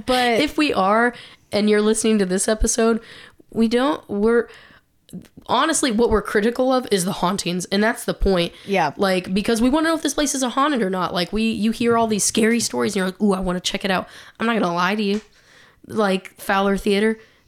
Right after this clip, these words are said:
Speaker 2: and the, what?
Speaker 1: Benton
Speaker 2: Benton
Speaker 1: County.
Speaker 2: <laughs> Benton County Courthouse,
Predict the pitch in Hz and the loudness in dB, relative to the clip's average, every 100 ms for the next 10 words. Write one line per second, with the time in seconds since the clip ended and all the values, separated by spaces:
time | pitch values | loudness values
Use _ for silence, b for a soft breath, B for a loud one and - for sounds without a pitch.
0 | - 196 185 185 185 185 185 185 180 180 | -4 0 2 0 0 0 0 0 0 0
1 | 180 180 175 - _ _ - _ 175 180 | -2 -4 -8 -14 _ _ -20 _ -6 -2
2 | 208 277 - 202 214 220 226 254 214 220 | -2 -4 -8 -4 0 2 2 2 2 2
3 | 233 277 311 302 262 - 277 277 254 214 | 2 2 4 2 2 -2 0 0 -2 0
4 | 220 262 - 196 185 226 - | 2 2 0 -2 0 0 -4